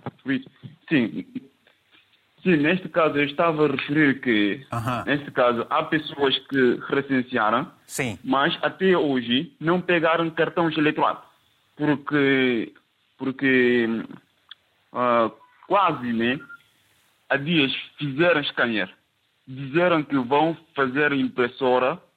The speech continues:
Speaker 1: ah, no gabinete técnico do processo eleitoral, que é getap.
Speaker 2: Certo.
Speaker 1: Até agora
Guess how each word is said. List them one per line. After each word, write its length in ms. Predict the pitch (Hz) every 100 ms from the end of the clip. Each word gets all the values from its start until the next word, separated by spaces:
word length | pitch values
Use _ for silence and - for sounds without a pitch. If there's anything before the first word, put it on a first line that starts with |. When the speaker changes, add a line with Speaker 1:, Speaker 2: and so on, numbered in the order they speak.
| _ _ -
Speaker 1:
ah, 500 | 113 123 123 110 -
no 160 | 135 139
gabinete 520 | 131 123 147 160 156
técnico 580 | 143 143 139 135 123 123
do 80 | 117
processo 520 | 123 - 139 135 -
eleitoral, 420 | 120 113 127 113
que 320 | - 123 123 - -
é 60 |
getap. 420 | 123 - 104 107 - _ -
Speaker 2:
Certo. 240 | - 117
Speaker 1:
Até 260 | 147 214 190
agora 440 | 135 127 131